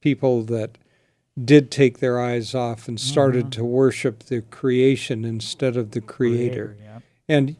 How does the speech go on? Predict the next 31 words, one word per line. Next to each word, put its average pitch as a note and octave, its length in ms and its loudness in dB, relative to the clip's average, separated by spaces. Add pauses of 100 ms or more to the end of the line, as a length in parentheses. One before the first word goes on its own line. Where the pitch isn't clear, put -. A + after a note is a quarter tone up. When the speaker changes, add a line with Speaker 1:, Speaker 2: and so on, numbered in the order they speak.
(100)
Speaker 1:
you C#3 120 2
say, D#3 220 6
"Well, D3+ 160 4
I F3+ 120 6
don't D#3 220 2
do A2+ 200 -2
that." G#2 340 -8 (340)
Well, D#3 440 6
okay, E3 460 0
but B2+ 340 -2 (460)
if D#3+ 380 4
your D#3+ 360 2
whole E3+ 220 2
focus D3+ 540 0
only C#3+ 320 0
becomes B2 520 -4
the A2 80 -4
money B2 360 -2
in A#2 120 -6
your A2+ 180 -4
life, A2 500 -8 (300)
Speaker 2:
Yep. A#2+ 120 -8
Speaker 1:
then C#3 140 -2
guess D3+ 300 2
what? C3+ 300 -2
You've C3+ 320 -4
started F3+ 540 -4
to C3 80 -4
worship C3 580 -2
the A#2+ 100 -8
creation A#2+ 1040 -4